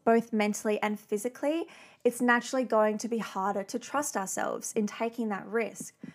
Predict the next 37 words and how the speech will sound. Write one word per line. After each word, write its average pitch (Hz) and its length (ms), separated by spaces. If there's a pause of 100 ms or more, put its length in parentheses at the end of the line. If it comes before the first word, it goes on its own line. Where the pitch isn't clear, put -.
(240)
So 262 300 (120)
I 226 120
like 277 220
to - 60
look 277 140
at 330 100
self-care 220 540
as 202 100
self-respect. - 880 (440)
To - 160
what 247 400
length 214 600
do 240 100
you 214 360
respect 202 580
your 208 120
boundaries, 233 840
your 190 120
standards, 247 800
your 196 80
mind, 233 580
your 196 120
body? 240 600 (160)
And 262 140
I 269 80
hope 254 260
it's 320 140
a 247 80
really 233 300
high 220 260
length 202 320
for - 120
all 233 200
of 233 140
these. - 440 (300)
But 247 120
no, 262 240